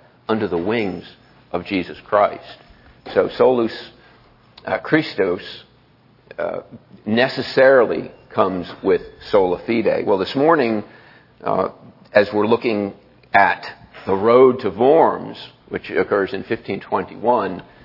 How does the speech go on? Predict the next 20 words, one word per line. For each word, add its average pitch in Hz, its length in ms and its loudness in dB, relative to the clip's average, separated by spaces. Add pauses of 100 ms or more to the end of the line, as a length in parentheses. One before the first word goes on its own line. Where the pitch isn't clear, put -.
(120)
those 117 240 2
years 120 260 2
from 98 140 -10
fifteen 101 380 -6
seventeen 110 480 -2
to 95 60 -8
fifteen 107 360 -6
twenty-one 101 580 -2
is 92 140 -6
a - 20 -12
gradual 113 480 2
progression, 110 760 0 (300)
painful 170 380 2
progression, 82 640 -2 (680)
uh, - 200 -16 (1800)
of 107 320 4 (240)
the 104 80 -4
doctrine 101 680 -2 (160)
of 95 380 2 (560)
sola 92 420 0